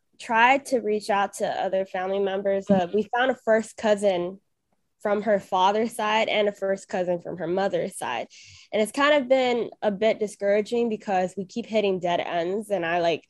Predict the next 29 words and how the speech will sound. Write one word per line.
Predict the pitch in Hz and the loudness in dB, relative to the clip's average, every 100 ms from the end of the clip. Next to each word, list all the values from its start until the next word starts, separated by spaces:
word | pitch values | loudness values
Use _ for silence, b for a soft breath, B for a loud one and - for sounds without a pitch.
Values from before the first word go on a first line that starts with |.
| B B | B B
I | - | -8
feel | 220 254 | 0 0
bad | 196 202 208 | 4 4 4
because | 202 190 185 | 2 -4 -2
I | |
don't | 190 | 0
wanna, | 214 220 214 | 2 4 4
like, | 190 170 - _ _ _ _ _ _ _ | 2 0 -4 _ _ _ _ _ _ _
give | 220 | 4
my | 214 | 4
mom | 196 196 196 | 2 0 -2
high | 196 202 190 | -4 -2 -2
hopes | 190 185 202 190 - - | -2 2 2 2 -2 -6
in | 185 | -4
finding | 180 185 185 185 | -4 -2 -2 -2
her | 180 | -6
parents | - 202 185 185 180 | -4 -2 0 -2 -4
or | 170 | -8
finding | 175 196 190 190 | -6 -4 -2 -2
her | 180 175 | -6 -8
si-, | - 220 - | -4 -2 0
if | 208 196 | 0 -2
she | - | -2
even | 214 196 | -2 -2
has | 202 214 214 | 0 0 0
siblings, | 202 190 190 185 | 0 0 0 0
I | 180 | 0
don't | 185 175 | 0 2
know. | 190 185 185 | 2 4 2